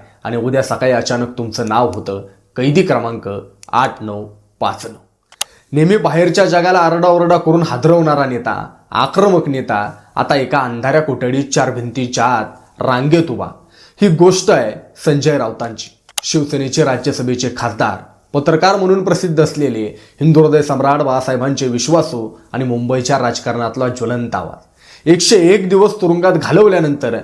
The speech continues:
त्यांनी नरकातला स्वर्ग या पुस्तकातून त्यांच्या अनुभवांना शब्दरूप दिलं.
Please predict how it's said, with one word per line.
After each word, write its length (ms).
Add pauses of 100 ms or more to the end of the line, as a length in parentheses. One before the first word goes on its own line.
(300)
त्यांनी 200
नरकातला 520
स्वर्ग 540 (240)
या 100
पुस्तकातून 640
त्यांच्या 340
अनुभवांना 580 (220)
शब्दरूप 640
दिलं. 160